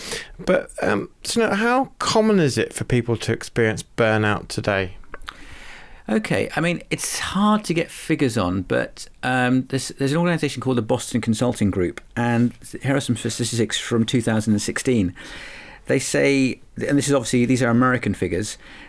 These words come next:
Speaker 2: they say thirty-one percent of doctors in the U S report burnout. That's thirty-one percent.
Speaker 1: Mm.
Speaker 2: Uh, sixty-nine percent of male financial professionals.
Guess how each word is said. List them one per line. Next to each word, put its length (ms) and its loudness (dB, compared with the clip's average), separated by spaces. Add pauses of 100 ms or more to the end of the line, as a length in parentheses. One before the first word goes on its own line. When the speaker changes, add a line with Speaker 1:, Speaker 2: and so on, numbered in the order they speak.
Speaker 2:
they 100 0
say 220 2
thirty-one 480 0
percent 500 -2
of 200 -2
doctors 360 -2
in 80 4
the 80 4
U 220 4
S 320 0
report 380 -2
burnout. 320 0
That's 200 -6
thirty-one 640 2
percent. 480 -4
Speaker 1:
Mm. 240 -8 (560)
Speaker 2:
Uh, 380 2
sixty-nine 880 2
percent 440 -2
of 120 0
male 480 4
financial 640 -2
professionals. 720 -4